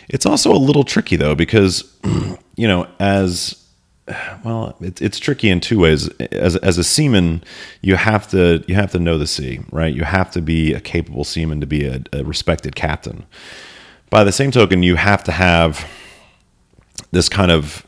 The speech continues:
you know, uh, finely tuned sense of justice. And that, that is actually maybe even more important because you have your crew, you have your senior members of your crew who are supposed to be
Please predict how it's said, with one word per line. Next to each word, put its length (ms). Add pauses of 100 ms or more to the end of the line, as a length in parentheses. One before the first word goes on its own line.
you 140
know, 260 (240)
uh, 460 (260)
finely 680
tuned 360
sense 300
of 100
justice. 720 (640)
And 120
that, 160
that 240
is 100
actually 440
maybe 360
even 300
more 240
important 580
because 260
you 80
have 240
your 120
crew, 600
you 140
have 180
your 80
senior 300
members 340
of 120
your 80
crew 340
who 80
are 100
supposed 360
to 40
be 280